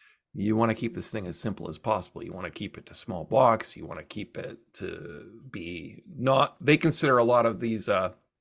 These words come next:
ordinal inscriptions to be spam.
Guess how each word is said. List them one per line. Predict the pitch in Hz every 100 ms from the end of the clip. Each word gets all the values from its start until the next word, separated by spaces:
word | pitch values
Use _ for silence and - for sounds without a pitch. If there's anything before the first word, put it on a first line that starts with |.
| _ _ - - - _ _ _ _ _ _ _ _ _
ordinal | - 120 107 98 95 -
inscriptions | 104 - 120 - 90 - - - _ _
to | -
be | - 85
spam. | 82 - - 92 64